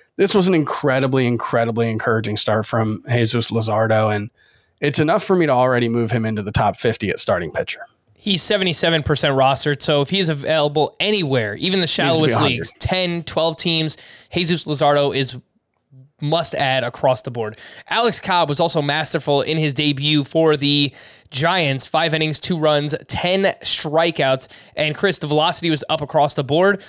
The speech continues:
Speaker 2: We all liked Alex Cobb coming into the season. If this is what we can expect, then I think the breakout is on tap.
Speaker 1: Yeah, we liked Alex Cobb a lot as a s-, as a sleeper coming into the season before reports came out towards the end of spring training that his velocity was up.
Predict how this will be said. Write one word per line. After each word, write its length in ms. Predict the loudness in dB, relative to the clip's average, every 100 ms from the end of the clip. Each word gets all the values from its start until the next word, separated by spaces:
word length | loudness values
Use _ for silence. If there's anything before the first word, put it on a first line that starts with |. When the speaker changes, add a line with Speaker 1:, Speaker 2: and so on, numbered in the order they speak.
| -8 -2
Speaker 2:
We 100 | 2
all 160 | 2
liked 260 | 2 0 0
Alex 280 | 0 0 -2
Cobb 260 | -2 0
coming 200 | 0 0
into 180 | 0 -2
the 60 | 0
season. 340 | 0 0 -2
If 180 | -6 -2
this 220 | -2 0
is 180 | -2 -4 -10 _ -2
what 160 | 0
we 100 | 0
can 200 | -2 -4
expect, 540 | -2 -2 -2 -2 -2 -8 _ _ _ -4
then 260 | -2 -2 -2
I 80 | -2
think 180 | -2
the 60 | -2
breakout 460 | 0 -2 0 -2 -2
is 140 | -2
on 100 | -4
tap. 260 | -4 -8 -10 _ _ _ _ _ _ _
Speaker 1:
Yeah, 100 | -2
we 160 | 0 2
liked 260 | 2 2
Alex 280 | 2 2 0
Cobb 200 | 0 2
a 40 |
lot 300 | 4 2 4
as 160 | 2 0
a 20 |
s-, 260 | -4 -4 -4
as 160 | -4 -2
a 40 |
sleeper 380 | -2 0 0 0
coming 260 | 0 -2 -2
into 140 | -2
the 80 | -2
season 720 | 0 2 2 0 -2 -2 -6 _ _ _
before 880 | -2 -2 0 4 4 4 4 0 -4 _ _ _
reports 420 | -4 -2 0 0 0
came 220 | -2 0
out 200 | 0 0
towards 280 | 0 0 0
the 80 |
end 120 | -2 -2
of 60 |
spring 280 | -2 -2 -2
training 320 | 0 0 2
that 100 | 0
his 100 | -2
velocity 600 | 2 4 4 4 2 0
was 180 | 0 0
up. 260 | 0 0